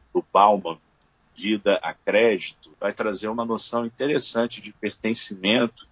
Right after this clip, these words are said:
Pertencimento são aqueles que têm condições de ter um cartão de crédito, praticamente isso aí.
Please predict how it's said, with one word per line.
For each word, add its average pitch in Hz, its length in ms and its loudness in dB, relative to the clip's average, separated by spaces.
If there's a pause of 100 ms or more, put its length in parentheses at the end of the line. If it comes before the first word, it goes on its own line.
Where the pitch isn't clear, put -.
(140)
Pertencimento 113 960 0 (420)
são 127 240 4
aqueles 123 460 -2
que - 80 -20
têm 123 180 -6
condições 127 560 -4
de 113 80 -10
ter 120 160 0
um 123 80 0
cartão 113 340 -2
de - 160 -8
crédito, - 640 -4
praticamente 92 840 -4
isso - 280 -6
aí. - 100 -8